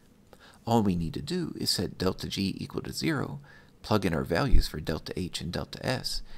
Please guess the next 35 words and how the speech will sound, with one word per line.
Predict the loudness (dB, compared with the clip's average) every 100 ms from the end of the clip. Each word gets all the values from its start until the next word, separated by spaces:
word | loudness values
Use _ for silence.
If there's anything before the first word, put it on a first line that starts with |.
| -10
and | -4 -2
solve | 0 2 2 0
for | -4
the | -4
temperature. | -4 0 2 2 0 -10 -20 _ -20 -20 _ _ _ _ _ _ -20 -8 -4
Let's | -2 -2
try | 0 0
it. | 0 -4 _ -20 -20 -20 -20 0
We'll | 4
move | 4 4 0
the | -8
thirty-seven | -6 -2 0 0 -4 -4 -6
point | -6 -6 -4
seven | -2 -2 -4
kilojoules | -4 -2 -2 -2 -2 -4
per | -6
mole | -6 -6 -10 -18 -8
to | 0
the | 6
left | 6 6 0
side | -2 -4 -6
of |
the | -6 -8
equation, | -8 8 8 8 0 -14 -20 _ _ _ _ _ _ _ -4
and | 0
then | 0 0
divide | 0 0 0 -2 -8 -14 -20 -18 -6
by | -4 -2
zero | -2 0 0 -2 -8 -8
point | -6 -4
zero | 0 0 0 -2
three | -6 -4 -4
three | -4 -6 -2
six | 0 -2 -4 -6
three | -6 -10 -8